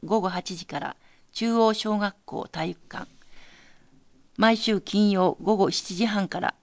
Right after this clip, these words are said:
日根野小学校体育館。問い合わせ、泉佐野市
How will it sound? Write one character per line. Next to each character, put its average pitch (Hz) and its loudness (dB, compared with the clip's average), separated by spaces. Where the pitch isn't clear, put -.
日 - -2
根 233 6
野 226 4
小 208 0
学 196 0
校 - -8
体 160 -4
育 - -12
館。 - -18
問 196 4
い 202 6
合 190 10
わ 190 6
せ、 - -2
泉 220 2
佐 226 2
野 214 4
市 - -4